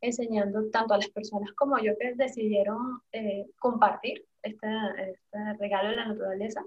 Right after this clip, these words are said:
como para las personas que se inscriben y, pues, simplemente son consumidores.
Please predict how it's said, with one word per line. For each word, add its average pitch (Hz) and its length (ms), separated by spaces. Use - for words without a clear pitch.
como 320 340
para 349 160
las 302 80
personas 277 360
que 339 100
se 285 100
inscriben 262 380
y, 254 240
pues, 202 360
simplemente 240 600
son 254 200
consumidores. 220 760